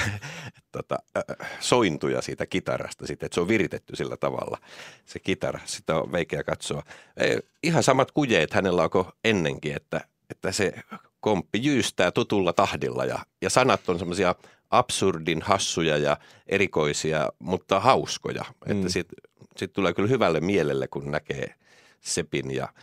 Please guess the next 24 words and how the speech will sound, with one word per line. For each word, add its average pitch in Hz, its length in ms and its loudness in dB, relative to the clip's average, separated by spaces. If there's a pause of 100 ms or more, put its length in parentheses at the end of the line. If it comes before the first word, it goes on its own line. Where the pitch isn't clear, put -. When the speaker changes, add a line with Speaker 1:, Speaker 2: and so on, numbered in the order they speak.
(380)
Speaker 1:
ja - 60 -14
tää 76 160 0
basisti 85 460 2
on 71 80 -2
tuonut 69 240 -4
siihen 76 360 -6
semmoista 78 360 -10
uutta 80 300 -2
meininkiä, 69 500 0
että - 100 -8
se 73 60 -6
vetää 71 240 -2
bassosoolon 76 720 2
joka, 65 300 -4 (220)
joka 90 140 0
Speaker 2:
Oho. 117 100 4
Speaker 1:
keikalla 73 480 0
muun 55 240 -8
muassa, - 400 -8
että - 280 -20
Speaker 2:
No 87 160 0
se 95 100 0 (220)
saattaa 98 420 0
olla 69 120 2